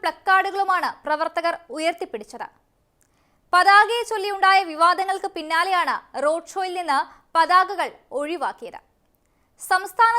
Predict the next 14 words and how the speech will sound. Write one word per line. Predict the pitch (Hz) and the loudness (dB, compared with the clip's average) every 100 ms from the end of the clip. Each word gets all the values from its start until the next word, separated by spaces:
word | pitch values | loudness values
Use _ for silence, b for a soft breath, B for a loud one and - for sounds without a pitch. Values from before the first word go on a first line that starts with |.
| 466 | 0
സർക്കാരുകൾ | 427 427 403 415 415 415 | 0 2 2 2 0 2
പാസാക്കിയ | 370 359 381 370 392 311 | 0 2 0 0 -4 -6
ബില്ലുകൾ | 320 311 285 202 b b b 311 | -8 -8 -6 -8 b b b -2
അനിശ്ചിതമായി | 339 370 415 427 403 381 370 | -2 -6 -4 0 2 2 -4
നീട്ടിക്കൊണ്ടുപോകുന്ന | 339 330 392 392 403 381 370 359 339 | -10 -10 -8 -6 -4 -4 -4 -6 -8
നിലപാട് | 294 294 330 285 214 - b b 226 | -6 0 2 2 -2 -10 b b -10
ബി | 320 330 | -8 -6
ജെ | 403 415 | -8 -6
പി | 403 | -6
ഇതര | 330 359 392 | -4 -4 -4
സർക്കാരുകൾ | 359 339 349 359 370 370 | -6 -4 -2 -2 -4 -6
ഭരിക്കുന്ന | 339 339 349 339 349 | -6 -8 -10 -10 -10
സംസ്ഥാനങ്ങളിലെ | 302 - 339 349 349 339 320 269 | -10 -4 -4 -4 -6 -8 -6 -4
ഗവർണർമാർ | 269 320 349 320 254 | -4 -4 -4 0 0